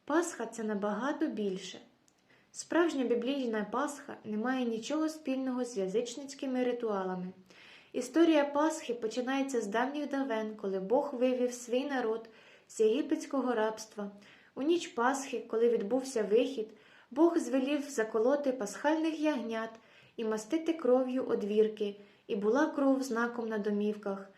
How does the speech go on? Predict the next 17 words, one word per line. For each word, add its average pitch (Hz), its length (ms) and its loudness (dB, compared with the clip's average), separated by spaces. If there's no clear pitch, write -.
і 214 160 -2
ангел-губитель 262 960 2
побачив 226 640 -2
кров 226 300 0
і 220 140 -2
пройшов 214 540 0
мимо. 202 480 0
Тоді 262 240 -2
моторошна 320 560 2
трагедія 285 600 2
сталася 208 500 -2
там, 240 300 -2
де 226 100 -2
не 208 140 0
було 196 280 0
пасхального 202 720 -4
ягняти. 202 600 -4